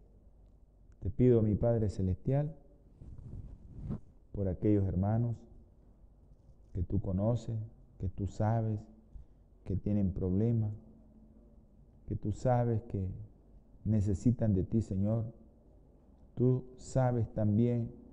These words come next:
sus necesidades. Mi Padre Celestial,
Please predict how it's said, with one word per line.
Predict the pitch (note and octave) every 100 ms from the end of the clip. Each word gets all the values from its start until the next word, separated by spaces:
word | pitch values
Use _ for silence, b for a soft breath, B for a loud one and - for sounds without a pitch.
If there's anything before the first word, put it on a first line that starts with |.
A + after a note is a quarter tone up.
| - - - - - - - - - - - - - - - -
sus | - D3+ C3+
necesidades. | G#2+ G#2+ F#2+ F#2 G2 G#2+ G#2+ G2 G#2+ - - - - - - - - - - - -
Mi | -
Padre | - A2+ A2 G#2
Celestial, | - F#2 F2 - A#2 A2+ A2